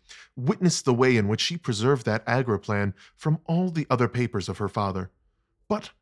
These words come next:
love is an emotional thing, and whatever is emotional is opposed to the true cold reason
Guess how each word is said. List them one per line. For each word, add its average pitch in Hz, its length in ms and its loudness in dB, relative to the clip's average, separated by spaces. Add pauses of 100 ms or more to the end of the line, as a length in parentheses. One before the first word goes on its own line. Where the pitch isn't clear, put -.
love 139 400 4
is 120 260 -2
an 113 240 0
emotional 113 520 -2
thing, 101 340 -6 (260)
and 143 300 0
whatever 131 400 0
is 117 160 0
emotional 110 540 0
is 98 100 -2
opposed 120 400 -2
to 120 80 -8
the 107 180 -2
true 180 460 -6
cold 143 380 -2
reason 98 440 -2